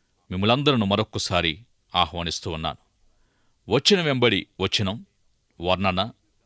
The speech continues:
అధ్యయనం, బైబిల్ గ్రంథంలోని ప్రతి పుస్తకము పరిశీలన మరియు క్రైస్తవ వివాహము,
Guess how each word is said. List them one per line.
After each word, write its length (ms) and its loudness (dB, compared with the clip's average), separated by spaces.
అధ్యయనం, 640 0
బైబిల్ 440 2
గ్రంథంలోని 640 2
ప్రతి 260 2
పుస్తకము 640 -4
పరిశీలన 560 0
మరియు 400 2
క్రైస్తవ 400 0
వివాహము, 680 0